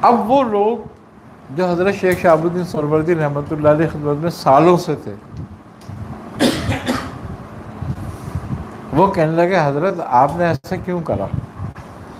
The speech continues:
हम इतने अरसे से आपकी खिदमत में हैं", वो भी उल आलिम थे, "हम आपकी खिदमत में इतने अरसे से हैं, मगर आपने बहाउद्दीन को दो हफ्ते में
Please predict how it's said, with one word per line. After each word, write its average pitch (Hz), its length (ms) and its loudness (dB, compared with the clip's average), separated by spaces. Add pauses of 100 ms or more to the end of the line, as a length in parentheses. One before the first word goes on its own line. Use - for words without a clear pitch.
(140)
हम 143 160 2
इतने 165 220 -4
अरसे 160 280 -2
से 151 140 -6
आपकी - 340 -4
खिदमत 139 400 -4
में 123 80 -6
हैं", 120 120 -4
वो 120 160 -4
भी 127 140 2
उल 165 160 6
आलिम 135 360 6
थे, 214 160 -4 (1300)
"हम 143 140 4
आपकी 165 280 6
खिदमत - 360 -10
में 180 60 -4
इतने 170 200 -4
अरसे 151 380 0
से 139 160 -6
हैं, 139 280 -2 (1040)
मगर 156 220 6
आपने 147 380 4
बहाउद्दीन 139 520 0
को 180 160 -2 (1800)
दो 127 160 6
हफ्ते 165 360 2
में 214 220 -2